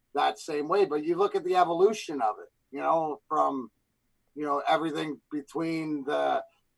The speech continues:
the spectacle of what the main events, you know, when they did have people in it, tr-, uh, you know, people at the, the WrestleManias and stuff. Yeah, unbelievable. Look at WrestleMania one to WrestleMania three.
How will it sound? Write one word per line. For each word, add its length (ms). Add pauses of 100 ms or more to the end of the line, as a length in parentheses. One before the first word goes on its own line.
(180)
the 80
spectacle 1080
of 420 (240)
what 340 (140)
the 120
main 300
events, 500
you 140
know, 80
when 280
they 120
did 220
have 320 (380)
people 360
in 120
it, 120 (380)
tr-, 120 (120)
uh, 400 (420)
you 100
know, 220
people 340
at 180
the, 280 (300)
the 80
WrestleManias 720
and 120
stuff. 380
Yeah, 360 (400)
unbelievable. 600
Look 120
at 80
WrestleMania 760
one 260
to 80
WrestleMania 680
three. 260